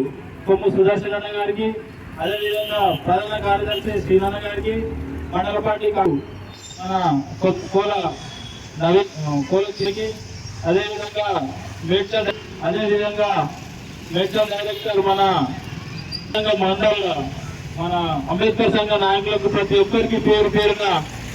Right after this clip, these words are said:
తెలంగాణ ఉద్యమ వందనాలు తెలియజేస్తూ, జైలు తెలియజేస్తా ఉన్నా.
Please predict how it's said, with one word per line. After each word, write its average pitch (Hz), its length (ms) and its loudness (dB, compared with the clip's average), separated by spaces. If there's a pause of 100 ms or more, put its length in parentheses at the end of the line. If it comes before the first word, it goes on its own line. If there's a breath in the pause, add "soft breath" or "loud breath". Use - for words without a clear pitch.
(140)
తెలంగాణ 214 500 4
ఉద్యమ 214 260 2
వందనాలు 214 600 0
తెలియజేస్తూ, 208 680 2
జైలు 208 260 2
తెలియజేస్తా 202 640 2
ఉన్నా. 170 260 0